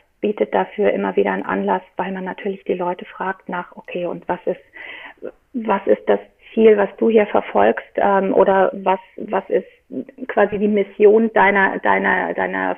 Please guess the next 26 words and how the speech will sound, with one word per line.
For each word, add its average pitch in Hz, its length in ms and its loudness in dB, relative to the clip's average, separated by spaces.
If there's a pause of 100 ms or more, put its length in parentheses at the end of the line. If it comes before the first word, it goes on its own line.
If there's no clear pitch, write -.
Funktion? 214 680 0 (360)
Ähm, 196 260 -4
du 208 60 -2
bist - 220 -8
Developer, 202 600 -2
wo, 208 220 -4 (680)
was 202 160 -8 (300)
ist - 240 -4
das 202 120 -4 (200)
Ziel? 226 420 2
Was, 190 160 -6 (180)
äh, 190 320 -8
weshalb 190 320 -6
bist - 200 -6
du 208 80 -2
hier 202 220 -2
in 202 100 -6
diesem 196 280 -6
Team? 208 280 -8
Was, 190 120 -8 (160)
äh, 190 180 -10
kommt - 240 -12
da 185 60 -8
raus? 202 360 2 (640)
Ähm, 190 340 -6
oder 196 340 0